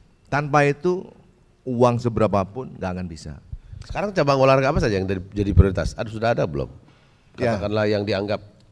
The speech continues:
Speaker 2: eh, bakal merebut emas dari tangan orang itu.
Speaker 1: Baru tujuh belas cabang yang, yang, yang kita
Speaker 2: Loh, banyak
Speaker 1: ya.
Speaker 2: dong.
Speaker 1: Tujuh belas cabang me-, diwakili oleh atlet-atlet lah.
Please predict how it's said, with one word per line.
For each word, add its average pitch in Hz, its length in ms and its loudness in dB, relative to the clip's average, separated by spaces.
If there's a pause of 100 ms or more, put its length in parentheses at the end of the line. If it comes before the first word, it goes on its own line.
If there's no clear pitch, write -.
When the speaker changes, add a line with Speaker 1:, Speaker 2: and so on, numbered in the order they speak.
Speaker 2:
eh, 98 240 -4
bakal 104 400 -2
merebut 101 560 -2
emas - 240 -2
dari 107 160 0
tangan 104 240 -4
orang 98 320 -4
itu. 80 160 -10 (160)
Speaker 1:
Baru 147 320 4
tujuh 170 160 6
belas 127 240 6
cabang 117 320 2
yang, 95 240 -4
yang, 95 240 -4
yang 92 240 -4
kita 85 480 -8
Speaker 2:
Loh, 85 240 -4
banyak 123 320 -2
Speaker 1:
ya. - 20 -6
Speaker 2:
dong. 76 300 -6 (880)
Speaker 1:
Tujuh 127 160 4
belas 110 240 0
cabang 131 640 -2 (560)
me-, 123 160 2
diwakili 113 480 6
oleh 120 240 2
atlet-atlet 104 560 -2
lah. 78 60 -10